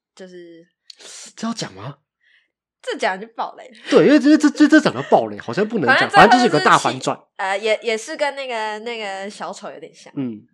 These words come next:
Speaker 1: 就是一个反抗的一个过程。
Speaker 2: 对，我觉得他有点在讲说，嗯，这个是，这个跟那个 A 边讲的一样，就是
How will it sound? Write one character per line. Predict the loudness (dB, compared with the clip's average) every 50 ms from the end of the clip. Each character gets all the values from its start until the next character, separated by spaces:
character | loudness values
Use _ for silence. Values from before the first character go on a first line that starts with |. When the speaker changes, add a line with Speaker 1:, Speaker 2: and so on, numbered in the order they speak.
| _ _
Speaker 1:
就 | -20 -20
是 | _ _ _ _ _ -20 _ _ _ _ _ _ _ _ _ _ _ _ _ _ _
一 | _ -20 -20
个 | -20 -20 _ _
反 | -20 -20 -20 _
抗 | -20 -20 -20 -20 _
的 | _
一 | _
个 | _ _ _ _
过 | -20 -20 -20
程。 | _ -20 -20 -20 -20 _ _ -20
Speaker 2:
对， | -20 -20 -18 -16
我 | -14 -14 -14
觉 | -10 -6 -4 -4
得 | -4 -2 -4 -6 -6 -8 _ _ _ _ _ -20 -20 -20 -20 -20 -20 _ _
他 | -12 -8 -4
有 | -4 -4
点 | -4 -4
在 | -4 -4 -4
讲 | -4 -6 -10 -12 -12 -16
说， | -18 -14 -12 -10 -10 -10 -10 -12 -12 -14 -14 -16 -16 -16 -18 -20 -20 _ _ _ _ _ _
嗯， | -18 -16 -16 -14 -14 -14 -14 -14 -16 -16 -16 -16 -18 -20 -6 0
这 | 2 2
个 | 2 2
是， | 2 -2 -4 -6 _ _ -20 -20 _ _ _ _ _ _ _ _
这 | 4 6 6
个 | 6 6
跟 | 4 0 -2
那 | -2 -2
个 | -4 -6
A | -6 -6 -4 -2
边 | -2 -2 -2
讲 | -2 -4 -8
的 | -8
一 | -10
样， | -10 -8 -8 -8
就 | -8 -10 -10
是 | -8 -8 -8 -6 -6 -8 -10